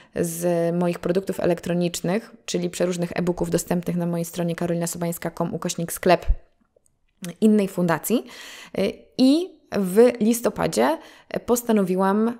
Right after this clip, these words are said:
przekazać część zysków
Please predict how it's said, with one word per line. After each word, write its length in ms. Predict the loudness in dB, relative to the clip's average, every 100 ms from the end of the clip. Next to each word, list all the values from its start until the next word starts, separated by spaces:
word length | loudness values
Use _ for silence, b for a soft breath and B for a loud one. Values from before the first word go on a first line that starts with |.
| -12 _ _ _ -4
przekazać 840 | -4 -2 -2 0 0 0 -2 -6 _ _ _ _ _ _ _
część 440 | -2 0 -2 -6
zysków 720 | -2 0 -2 2 0 0 -8